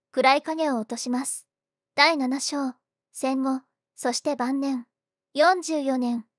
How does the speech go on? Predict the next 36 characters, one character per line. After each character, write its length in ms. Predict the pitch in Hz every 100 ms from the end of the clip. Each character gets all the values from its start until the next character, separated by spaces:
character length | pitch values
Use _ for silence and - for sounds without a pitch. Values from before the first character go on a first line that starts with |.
| _ _ _ -
パ 100 | 254
リ 100 | 269
解 240 | 285 294
放 200 | 269 285
後 120 | 277
の 140 | 254 233
十 180 | 233
月、 460 | 269 277 - 277 262 _ _ _ _ _ -
ピ 100 | 240
カ 140 | 294
ソ 140 | 294 247
が 140 | 240
議 120 | 254
長 280 | - 330 320
を 80 | 233
務 260 | - 269
め 100 | 277
る 200 | 262 240 - _ _
即 220 | - 247
席 280 | - 302 285
の 100 | 262
裁 260 | - 247 269
判 220 | 302 311
官 240 | 302 294
グ 100 | 294
ル 100 | 320
ー 40 | 330
プ 160 | 311
が 120 | 247 240
開 240 | 214 269
か 140 | 294
れ、 240 | 269 247 - _ _ _ -
ド 100 | 262
ラ 160 | 302
ン 60 | 269
は 240 | 254 247